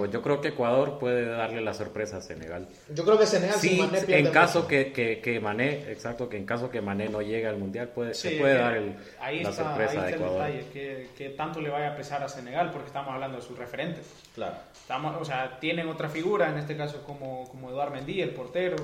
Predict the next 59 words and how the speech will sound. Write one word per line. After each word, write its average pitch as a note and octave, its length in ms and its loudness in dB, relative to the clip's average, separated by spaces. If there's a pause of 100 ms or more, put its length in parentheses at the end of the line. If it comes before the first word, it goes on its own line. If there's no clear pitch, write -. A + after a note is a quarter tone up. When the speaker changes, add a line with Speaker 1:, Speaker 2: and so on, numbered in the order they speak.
(120)
Speaker 3:
que, B2+ 320 -12
que B2 80 -14
juega C3+ 180 -8
en C3+ 60 -8
el A#2+ 100 -10
Chelsea, F3 420 -2
está C3 220 -8
Koulibaly C3+ 540 -2
también B2 320 -12
del B2+ 100 -10
Speaker 2:
Koulibaly, A2+ 260 0
Speaker 3:
Chelsea. A2 280 2
Speaker 2:
buen G#2 240 -4
central, A2+ 420 -10
claro. A#2+ 160 -8
Speaker 3:
Pero E3 440 6
Mané B2+ 560 -4
es, - 240 -10
es B2+ 260 -6
Speaker 2:
Es D3+ 100 4
la, D#3 260 6
Speaker 3:
el D3+ 100 6
Speaker 2:
el - 40 0
Speaker 3:
jugador D#3 320 4
Speaker 2:
referente. - 300 2
Speaker 3:
referente. - 400 -10
Entonces, C3+ 640 -8 (240)
esto, D3+ 480 -4
esto D3+ 220 -2
le D#3 100 0
puede E3 240 4
llegar E3 240 4
a F3 120 2
pesar D3+ 180 6
Speaker 2:
Grupo B3 160 12
Speaker 3:
a B3 80 0
Speaker 2:
parejo, G#3 360 6
fíjate. C#3 480 -2 (100)
Speaker 3:
Sí, - 80 -2
Speaker 2:
Entre F#3 260 4
los, C3+ 80 4
Speaker 3:
viene, F#3 240 4 (180)
Speaker 2:
los D#3 200 2
tres G#3+ 160 6
de G3+ 80 8
abajo G#3+ 280 8
Speaker 3:
viene F#3 120 4
Speaker 2:
creo F#3+ 100 6
que F#3+ 60 2
Speaker 3:
siendo F3+ 180 4
Speaker 2:
más F3+ 80 4
Speaker 3:
un F#3 80 0
poco F3+ 100 6
de E3+ 60 4
lo E3 80 0
Speaker 2:
parejos. E3 140 -2
Speaker 3:
más - 80 -8
parejo. D3+ 360 -6
Speaker 2:
Sí. C#3+ 120 -8